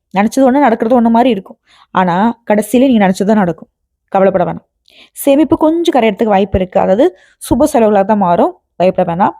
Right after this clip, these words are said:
உத்தியோகத்தை பொறுத்த வரைக்கும் மேல் அதிகாரிகளுடைய கோபத்துக்கு ஆளாகாம பார்த்துக்கோங்க. என்ன சொல்றாலும் செஞ்சுட்டு போவோமே. ஓகேங்களா? புதிய பாதை புலப்படும். புகழ்மிக்கவங்களுடைய சந்திப்பு கிடைக்கும். நீண்ட நாட்களாக நடக்கவே நடக்காதுன்னு நினைச்ச ஒரு காரியம் இன்னைக்கு நடக்கும். தொழில வந்து கூடுதல் லாபம் வரும். இதோட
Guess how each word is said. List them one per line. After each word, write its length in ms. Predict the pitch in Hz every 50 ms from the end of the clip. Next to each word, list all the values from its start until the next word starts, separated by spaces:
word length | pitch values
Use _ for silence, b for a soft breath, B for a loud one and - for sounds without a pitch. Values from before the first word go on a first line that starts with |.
| _ _ _ _ _ _
உத்தியோகத்தை 420 | 220 226 226 330 302 302 - 294
பொறுத்த 220 | 262 254 214 233 233
வரைக்கும் 120 | 277 269
மேல் 220 | 233 214 220 247 247
அதிகாரிகளுடைய 380 | 226 208 220 214 208 214 196
கோபத்துக்கு 440 | 190 - 196 190 196 190 196 190 262
ஆளாகாம 480 | - - - 196 196 202 214 208 214 220 196
பார்த்துக்கோங்க. 540 | 190 170 175 - 175 - 180 180 185 233 285 - _ _ _ _ _
என்ன 160 | 156 165 175 208 -
சொல்றாலும் 300 | 262 247 233 247 294 -
செஞ்சுட்டு 240 | 302 269 269 254 254
போவோமே. 360 | - 254 247 233 208 220 220 220 - _ _ _ _ _ _ _ _ _ -
ஓகேங்களா? 340 | 175 - 175 170 180 202 180 - _ _ _ _ _ _ _ _ _ _ _ _
புதிய 280 | - 320 - 320 349 339
பாதை 280 | - 269 233 208 262 269 247 -
புலப்படும். 440 | 208 208 208 202 202 190 220 254 269 - _
புகழ்மிக்கவங்களுடைய 640 | - 214 285 285 247 247 - 233 214 214 202 202 - 220
சந்திப்பு 260 | 196 202 240 214 226
கிடைக்கும். 320 | 208 190 185 185 226 220 214
நீண்ட 260 | 208 214 226 226 240
நாட்களாக 400 | 240 233 220 226 220 208 247 - - b b b b b b _ _
நடக்கவே 320 | 180 185 190 208 254 262 320 359
நடக்காதுன்னு 320 | 339 269 269 262 254 262 240
நினைச்ச 160 | 220 208 -
ஒரு 120 | 226 196
காரியம் 300 | 190 214 196 190 214 233
இன்னைக்கு 180 | 214 202 190 190
நடக்கும். 400 | 180 190 185 190 190 - 254 269 - 226
தொழில 220 | 208 240 247 240
வந்து 200 | 220 208 208 254
கூடுதல் 300 | 254 - 240 233 214 214 196
லாபம் 320 | 180 180 190 208 208 190 180
வரும். 200 | 175 165 240 - _ _ _ _ _ _ _ _ _ _ _ _ _ _ _ _ -
இதோட 280 | 220 208 214 196 190